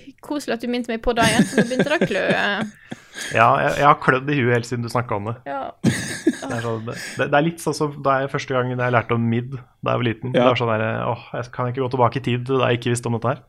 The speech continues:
Speaker 3: You're welcome.
Speaker 1: Og det er litt sånn, jeg har et så-, jeg vet jeg har et myggstykke oppi hodet, men det er sånn, plutselig noe sånn, er det et myggstykke? Var det egentlig hjortelusflua? I don't know, maybe. Kanskje jeg burde sjekke det?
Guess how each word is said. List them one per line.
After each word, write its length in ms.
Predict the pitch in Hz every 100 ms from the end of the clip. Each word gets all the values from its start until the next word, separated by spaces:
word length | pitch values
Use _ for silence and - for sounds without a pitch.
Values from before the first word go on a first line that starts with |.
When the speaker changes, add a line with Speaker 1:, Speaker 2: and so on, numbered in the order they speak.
| -
Speaker 3:
You're 240 | 101 131
welcome. 640 | 123 98 - 98 92 90 85 - - - _ _ _ _ _ _ _ _ _ _
Speaker 1:
Og 80 | 254
det 60 | 285
er 40 |
litt 100 | 302
sånn, 160 | - 247 233
jeg 140 | 254
har 220 | 277 254 214
et 80 | 226
så-, 80 | 254
jeg 140 | 247 254
vet 240 | 269 233
jeg 60 | 226
har 140 | 254 233
et 60 |
myggstykke 460 | 233 233 - 208 233
oppi 180 | 226 226
hodet, 240 | 220 208 220
men 80 | 247
det 60 |
er 40 | 240
sånn, 100 | 220 - _ 269
plutselig 220 | 240 226
noe 80 | 208
sånn, 80 | 214 -
er 140 | 208 208
det 60 |
et 60 | 311
myggstykke? 400 | 453 427 415 - 214
Var 160 | 202 185
det 40 |
egentlig 240 | 202 220 208
hjortelusflua? 540 | 208 - 214 - 240 440
I 220 | - - 226
don't 80 | 370
know, 160 | 453 508
maybe. 320 | 214 196 262 494 -
Kanskje 240 | 262 254
jeg 60 | 220
burde 140 | 214 240
sjekke 240 | 247 220
det? 220 | 466 -